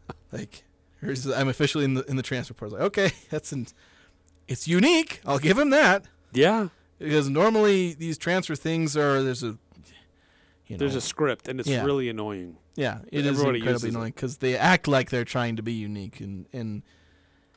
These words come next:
Speaker 1: and it ends up ruining what sincerity, sincerity there may be with these players because,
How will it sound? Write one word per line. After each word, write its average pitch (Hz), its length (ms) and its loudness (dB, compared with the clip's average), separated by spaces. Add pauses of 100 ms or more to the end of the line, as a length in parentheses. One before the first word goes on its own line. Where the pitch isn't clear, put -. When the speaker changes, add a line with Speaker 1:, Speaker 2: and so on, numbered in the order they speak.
(160)
Speaker 1:
and 107 300 -8 (540)
it 151 160 2
ends 190 220 6
up 156 180 6
ruining 151 500 4
what 135 200 2
sincerity, 135 760 -2
sincerity 127 580 -4
there 117 140 -2
may 120 240 -2
be 117 480 -6 (140)
with 135 140 -4
these 139 200 0
players 143 480 2
because, 117 720 -4